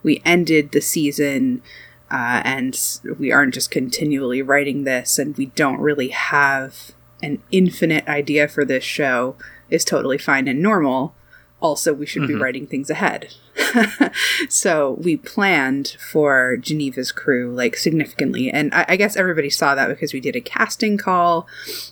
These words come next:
Speaker 1: um, and it was very exciting. But at the same time, like, we still aren't real planners because the second half of the season, which just came out, was not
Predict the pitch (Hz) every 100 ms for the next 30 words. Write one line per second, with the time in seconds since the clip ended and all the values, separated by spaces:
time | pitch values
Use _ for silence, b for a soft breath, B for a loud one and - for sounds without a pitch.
0 | B 160 160 135 135 143 143 - 143 139
1 | 139 - 135 127 127 123 - _ - 147
2 | - 127 117 73 - - b b b b
3 | 190 190 196 - 226 214 202 202 196 170
4 | 147 139 127 139 151 170 175 170 - -
5 | 180 175 160 160 - 160 151 175 196 233
6 | 226 233 233 - 151 - 160 143 - -
7 | 196 202 160 147 - 147 - 131 127 139
8 | 131 - 135 127 - 131 120 147 127 120
9 | B B B B 160 151 147 - 160 160
10 | 143 135